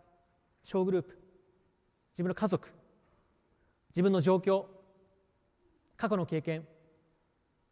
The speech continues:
ミッション、教会ですら間に入ってしまう可能性があります。間に入っていたので、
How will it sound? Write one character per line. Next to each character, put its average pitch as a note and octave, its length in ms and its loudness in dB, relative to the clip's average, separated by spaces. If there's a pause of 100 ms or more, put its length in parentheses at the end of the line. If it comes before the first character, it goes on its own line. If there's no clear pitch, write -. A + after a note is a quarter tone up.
(520)
ミ F#3+ 100 -2
ッ F#3 40 -4
シ - 120 -6
ョ C#3 60 -4
ン、 A#2 80 -12 (880)
教 G#3 200 -2
会 G#3 180 0
で A3+ 80 2
す G#3 100 -4
ら F#3+ 200 -2 (720)
間 D#3 180 -2
に D3+ 60 -4
入 E3 120 -10
っ - 20 -12
て - 100 -16
し D#3 100 -14
ま D3 100 -8
う C#3 40 -12
可 D3 100 -10
能 C#3+ 120 -10
性 C#3+ 140 -12
が D3 200 -4 (360)
あ B2 60 -12
り A2+ 80 -4
ま A#2+ 100 -4
す。 - 100 -16 (1700)
間 A3+ 220 8
に A#3+ 60 6
入 A#3+ 120 6
っ - 20 -4
て A3+ 100 4
い G3+ 40 6
た G#3+ 80 4
の F3+ 80 4
で、 D3 120 2